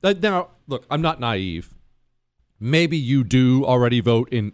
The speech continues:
every single election, no matter what, but I would guess you probably don't. Now, I'm sure presidential year, Congress and whatnot, city council, but are you at every election? She missed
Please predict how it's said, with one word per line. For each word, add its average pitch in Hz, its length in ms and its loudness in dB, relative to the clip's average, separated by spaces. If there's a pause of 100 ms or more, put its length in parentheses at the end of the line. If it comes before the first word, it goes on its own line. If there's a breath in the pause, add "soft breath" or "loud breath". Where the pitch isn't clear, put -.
(160)
every 127 320 -2
single 127 360 -2
election, 117 420 -4
no 113 100 -4
matter 110 260 -4
what, 107 300 -2 (280 soft breath)
but 110 120 -2
I 113 100 0
would 95 380 -10
guess - 720 -2 (520)
you 101 100 -6
probably 113 340 -2
don't. 107 320 -2 (1400)
Now, 302 120 4
I'm 160 100 2
sure 127 220 -2
presidential 131 680 0
year, 123 400 2
Congress 120 560 -2
and 107 100 -4
whatnot, 113 540 -6 (720)
city 147 340 -2
council, 123 380 -2
but 123 100 -4 (260 soft breath)
are 139 120 2
you 170 260 4
at 151 180 0
every 139 280 0
election? 160 600 -2 (800)
She 196 340 0
missed 196 520 0